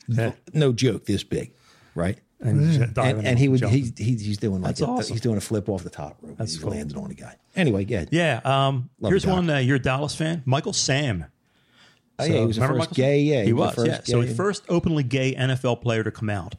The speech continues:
Speaker 1: First came out to his college teammates, drafted by the Rams,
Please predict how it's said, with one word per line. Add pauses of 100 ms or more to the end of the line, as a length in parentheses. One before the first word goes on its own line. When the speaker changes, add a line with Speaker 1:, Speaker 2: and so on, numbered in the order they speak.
(240)
Speaker 1:
First
came
out
to
his
college
teammates,
drafted
by
the
Rams,